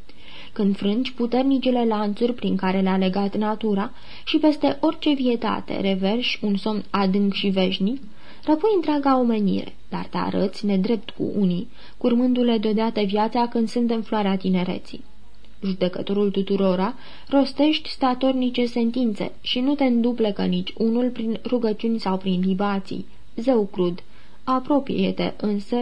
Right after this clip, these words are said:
doar după ani îndelungați și te implor la ceasul jertfei și al invocației pioase,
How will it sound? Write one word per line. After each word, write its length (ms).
doar 240
după 380
ani 260
îndelungați 680
și 160
te 80
implor 480
la 140
ceasul 420
jertfei 580
și 120
al 140
invocației 720
pioase, 640